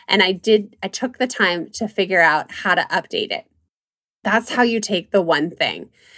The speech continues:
and you, you can make whatever you've done in the past, whatever you're good at, your hobby, your interest, your work experience, you can turn that into your one thing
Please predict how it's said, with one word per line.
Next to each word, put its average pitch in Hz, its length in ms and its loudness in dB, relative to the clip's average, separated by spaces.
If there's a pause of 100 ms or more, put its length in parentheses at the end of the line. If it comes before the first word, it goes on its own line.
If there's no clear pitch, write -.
(220)
and 180 180 0
you, 170 440 -2
you 196 180 -6
can 233 160 -2
make 190 180 2
whatever 185 460 2
you've 185 260 -2
done 151 460 0 (500)
in 196 200 -2
the 185 80 0
past, - 720 -6 (260)
whatever 170 340 0
you're 196 200 2
good 175 300 2
at, - 400 2
your 202 120 2
hobby, 165 640 0
your 226 220 -2
interest, 180 640 -4
your 202 160 0
work 180 320 0
experience, - 720 -6
you 202 120 -4
can 226 200 -4
turn 208 240 -2
that 160 200 2
into 196 280 -2
your 233 140 0
one 214 240 2
thing 208 340 4